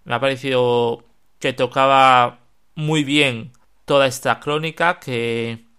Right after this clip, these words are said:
que lo hacía, no sé, claro, que decir, es inevitable si lo haces en primera persona, ¿no?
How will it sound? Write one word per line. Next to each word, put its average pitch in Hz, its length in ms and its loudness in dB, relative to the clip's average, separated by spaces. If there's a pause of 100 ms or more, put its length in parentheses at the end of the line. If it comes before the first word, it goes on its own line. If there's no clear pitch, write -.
(200)
que 156 120 0
lo 139 80 4
hacía, 160 560 4 (340)
no 139 120 -6
sé, 165 200 -2
claro, 135 460 0
que 139 140 -4
decir, 131 180 -4
es 127 160 -6
inevitable 131 760 -2
si - 140 -10
lo 123 100 0
haces 123 200 -6
en 120 140 -4
primera 120 260 -4
persona, 120 420 -8
¿no? 131 180 -12